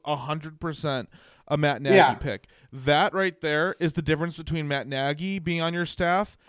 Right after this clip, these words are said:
Speaker 1: than not, because he was not on the staff when they selected Trubisky. He was on Kansas City's staff when they selected Mahomes. And I really think that this is, like,
Speaker 2: His
Speaker 1: and y-, y-,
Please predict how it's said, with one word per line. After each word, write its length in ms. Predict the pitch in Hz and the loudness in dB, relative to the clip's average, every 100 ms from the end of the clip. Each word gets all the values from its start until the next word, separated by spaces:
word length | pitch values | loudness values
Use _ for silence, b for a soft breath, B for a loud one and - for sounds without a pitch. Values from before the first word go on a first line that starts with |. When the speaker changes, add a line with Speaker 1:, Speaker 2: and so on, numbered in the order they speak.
| _ _ - | _ _ -10
Speaker 1:
than 320 | 143 156 143 | -4 -2 0
not, 340 | 139 131 - 160 | 0 0 -2 -4
because 520 | 160 160 147 139 - _ | 0 2 2 0 -10 _
he 140 | - 202 | 0 2
was 140 | 165 | 2
not 180 | 156 180 | 2 0
on 80 | 190 | 0
the 80 | 156 | -2
staff 300 | 165 143 147 | 0 0 0
when 100 | 147 | -6
they 80 | |
selected 380 | 131 143 139 135 | -6 -6 -6 -8
Trubisky. 480 | - 131 143 - 123 | -8 -4 -4 -4 -10
He 140 | 139 | -2
was 120 | 147 135 | -2 0
on 240 | 135 135 b b - | -2 -4 b b -8
Kansas 320 | 135 127 123 | -8 -8 -6
City's 320 | 220 226 180 | -4 -2 -4
staff 380 | - 143 135 - | -2 -2 0 -2
when 80 | 139 | -8
they 100 | 135 | -8
selected 360 | - 123 135 | -6 -8 -8
Mahomes. 640 | 127 123 151 107 57 - - b b b b | -8 -2 -2 -2 -6 -18 -20 b b b b
And 140 | - 147 | -2 2
I 60 | |
really 420 | 156 156 170 175 | 4 4 4 4
think 500 | 165 170 151 131 - _ _ _ _ _ | 2 -2 -2 -4 -16 _ _ _ _ _
that 280 | 147 151 135 | -2 -2 0
this 220 | 139 147 | 0 -2
is, 160 | 151 139 | -2 -2
like, 340 | 143 127 - - _ _ B B B | -2 -2 -6 -18 _ _ B B B
Speaker 2:
His 300 | 202 202 185 | 6 10 10
Speaker 1:
and 80 | 196 | 8
y-, 80 | 190 | 0
y-, 160 | 180 | -8